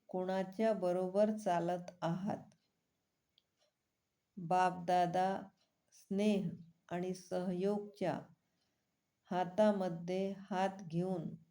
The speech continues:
तुम्हाला सोबत ठेवत आहेत. अशा मुलांना संकट येणारच नाहीत. नेहमी आनंदाच्या झोक्यात तुम्ही झुलत राहाल.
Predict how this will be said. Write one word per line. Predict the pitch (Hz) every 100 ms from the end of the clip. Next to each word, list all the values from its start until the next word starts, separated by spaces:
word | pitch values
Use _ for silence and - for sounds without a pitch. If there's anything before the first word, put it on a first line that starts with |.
| _ _ _ _
तुम्हाला | 185 180 185 180 190 196
सोबत | 202 170 170 165 196 196 - _ _ _ -
ठेवत | 185 170 180 175
आहेत. | 156 160 135 - - _ _ _ _ _ _ _ _ _ _ _ _ _ _ _
अशा | - 202 202 220 220
मुलांना | 202 180 170 170 170 180 214 - _ _ _ _ _ _ _
संकट | - 190 185 180 196 196
येणारच | 214 220 180 180 180 185 202 220 -
नाहीत. | 185 185 - - - _ _ _ _ _ _ _ _ _ _ _ _ _ _ _ _ _ _ -
नेहमी | 185 208 220 214 220 226 - - -
आनंदाच्या | 165 185 202 202 196 196 190 208 202
झोक्यात | 170 170 165 - 196 180 - - _ _ _ _ _ _ _ -
तुम्ही | 185 180 190 190
झुलत | 170 160 160 175 180 -
राहाल. | 160 160 185 139 -